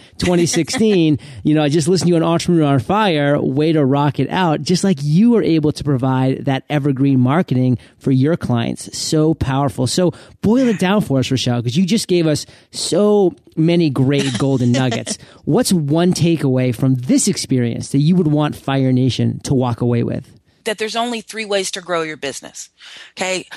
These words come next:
Speaker 2: The first one is to get new customers, and that's where most entrepreneurs stop. But you really have acres of diamonds in your business, which is, if you haven't read that book, you should go get it. Um,
Speaker 1: <laughs>
Speaker 2: but it's all about things that are sitting there with your existing assets.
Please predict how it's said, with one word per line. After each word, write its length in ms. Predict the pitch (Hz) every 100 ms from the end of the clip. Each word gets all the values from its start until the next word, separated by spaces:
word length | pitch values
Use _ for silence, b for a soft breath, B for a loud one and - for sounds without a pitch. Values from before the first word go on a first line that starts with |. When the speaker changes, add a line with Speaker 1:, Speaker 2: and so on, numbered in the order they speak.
| B B B _ -
Speaker 2:
The 80 | 190
first 360 | - 226 269
one 160 | 262 226
is 120 | 202
to 80 | 196
get 260 | 175 170 185
new 100 | 175
customers, 520 | 196 208 190 156 147
and 100 | 165
that's 240 | 208 -
where 100 | 190
most 320 | 160 165 196 -
entrepreneurs 540 | 170 175 175 160 151 -
stop. 420 | - 151 - - _ _ - B B B B
But 240 | 233 202
you 140 | 196 185
really 480 | 208 254 285 233
have 380 | 190 175 180 196 -
acres 480 | 220 220 254 254 226
of 220 | 208 170
diamonds 840 | 214 240 247 202 139 180 285 - B B B
in 200 | 240 240
your 260 | 226 233
business, 480 | 226 277 277 165 175
which 160 | 247 247
is, 100 | 208
if 140 | 180
you 60 | 196
haven't 240 | 226 226
read 140 | 208
that 120 | 208 185
book, 160 | 202
you 60 | 180
should 180 | - 147
go 120 | 147
get 160 | 139 151
it. 100 | - B B B - - 180
Um, 180 | 175 -
Speaker 1:
<laughs> 40 |
Speaker 2:
but 140 | 175 175
it's 180 | 262 -
all 260 | 226 277 330
about 420 | 220 180 180 185
things 340 | - 240 240
that 140 | 214 190
are 80 | 180
sitting 380 | - 247 233
there 160 | 208 190
with 140 | 180
your 120 | 165 160
existing 520 | 139 165 202 208 185
assets. 480 | 147 143 - 143 -